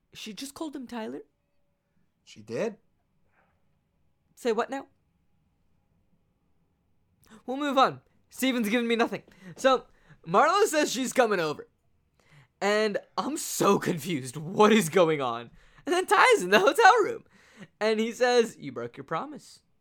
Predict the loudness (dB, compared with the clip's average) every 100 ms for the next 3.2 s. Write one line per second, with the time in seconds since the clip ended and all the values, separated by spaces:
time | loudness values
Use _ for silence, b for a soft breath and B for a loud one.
0 | _ -20 -8 -8 -6 -14 -12 -12 -12 -16
1 | _ -20 _ _ _ _ _ _ _ -8
2 | -4 2 4 4 2 2 0 -2 -4 -14
3 | -18